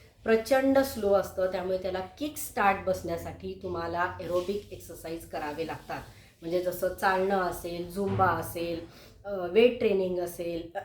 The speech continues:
<clears throat> एरोबिक्स असेल, जे तुम्हाला जमेल ते तुम्ही करू शकता. तर वॉकिंग हा बेस्ट एक्सरसाइज आहे.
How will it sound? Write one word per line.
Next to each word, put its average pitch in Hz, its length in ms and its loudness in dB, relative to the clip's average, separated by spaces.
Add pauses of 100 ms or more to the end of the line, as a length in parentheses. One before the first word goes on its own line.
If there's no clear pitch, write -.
(160)
<clears throat> - 1120 0
एरोबिक्स 214 480 4
असेल, 170 540 -4 (200)
जे 320 240 2
तुम्हाला 220 340 4
जमेल 190 380 2
ते - 80 -2
तुम्ही 190 220 -2
करू 180 260 2
शकता. 180 480 -4 (380)
तर 196 220 6 (140)
वॉकिंग 190 520 2 (200)
हा 180 100 -2 (160)
बेस्ट 247 300 0
एक्सरसाइज 180 560 -4
आहे. 170 360 -4